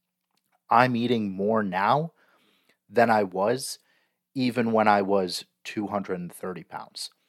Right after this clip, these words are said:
So right now I'm cutting, and I am dropping about a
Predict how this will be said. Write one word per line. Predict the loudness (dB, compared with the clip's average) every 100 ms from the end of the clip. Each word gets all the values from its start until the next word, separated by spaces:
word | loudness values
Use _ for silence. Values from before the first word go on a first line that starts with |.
| _ _ _ _ _
So | -6 4 8 8 6 -6 _ _ _ _ _ _ _ _ _ _
right | 8 10 10
now | 8 6 8
I'm | 6 4
cutting, | -2 -2 -2 -4 -14 -10
and | -4 0 0 -2 -10 -20 _ _ _ -4
I | 0 2
am | 2 0 -4 -10 -12
dropping | 0 4 4 2 -4
about | 0 2 2
a | -2